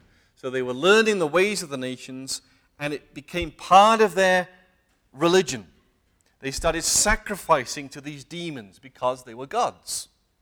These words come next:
This is a good passage, actually, to take people to today who believe in demons, especially in the Christian world. The idea in the Christian world about demons is that there are always these evil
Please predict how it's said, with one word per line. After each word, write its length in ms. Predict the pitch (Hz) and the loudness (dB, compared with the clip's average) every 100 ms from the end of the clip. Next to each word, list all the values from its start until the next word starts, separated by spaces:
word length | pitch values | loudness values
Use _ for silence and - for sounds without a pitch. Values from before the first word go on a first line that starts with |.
| _ _ _ _ _ _ _ _ _ _ _ _ _ _ _ _ _ _ _ | _ _ _ _ _ _ _ _ _ _ _ _ _ _ _ _ _ _ _
This 180 | 160 240 | -12 -10
is 100 | 175 | -8
a 40 | |
good 220 | 147 170 | -4 -4
passage, 400 | - 175 185 151 | -2 -6 -4 -8
actually, 280 | 151 - 135 | -10 -10 -20
to 80 | _ | _
take 260 | 165 165 | -12 -12
people 300 | _ 151 127 117 | _ -20 -20 -20
to 240 | 131 123 107 _ _ _ _ - | -16 -16 -18 _ _ _ _ -18
today 640 | 127 131 165 131 110 131 _ _ _ _ 123 | -6 -2 0 -2 -6 -14 _ _ _ _ _
who 100 | 135 | -20
believe 420 | 120 131 175 160 | -16 -12 -10 -10
in 120 | 127 | -14
demons, 400 | 104 110 95 87 | -16 -18 -20 -20
especially 380 | 98 - 185 - | _ -18 -18 -16
in 80 | 180 | -14
the 80 | 143 | -14
Christian 560 | - 165 - 139 127 | -12 -10 -10 -12 -14
world. 480 | 110 131 113 90 95 _ _ _ _ _ - | -6 -4 -4 -8 -20 _ _ _ _ _ -6
The 80 | 135 | -2
idea 340 | 170 196 175 | -2 -2 -4
in 80 | 143 | -4
the 80 | 135 | -8
Christian 460 | - 156 - 127 | -12 -14 -14 -14
world 200 | 123 139 | -10 -10
about 220 | 120 107 | -10 -14
demons 420 | 90 107 95 101 104 | -14 -20 -20 -20 -20
is 140 | 98 | -20
that 280 | 104 98 104 | -16 -14 -12
there 160 | 107 101 | -10 -10
are 80 | - | -2
always 560 | 139 151 151 147 143 | 0 0 -2 -4 -10
these 260 | 127 110 _ | -16 -20 _
evil 640 | 147 156 135 139 135 123 | -20 -18 -10 -8 -6 -8